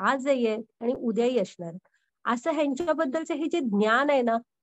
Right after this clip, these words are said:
हे मूळ रूपात असं यथार्थ जसं आपण शिकतो तसं जी शिकतात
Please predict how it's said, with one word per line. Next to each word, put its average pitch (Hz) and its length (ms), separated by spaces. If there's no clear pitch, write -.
हे 277 80
मूळ 330 420
रूपात 262 460
असं 233 240
यथार्थ 247 580
जसं 208 340
आपण 240 320
शिकतो 233 460
तसं 240 300
जी 294 140
शिकतात 240 600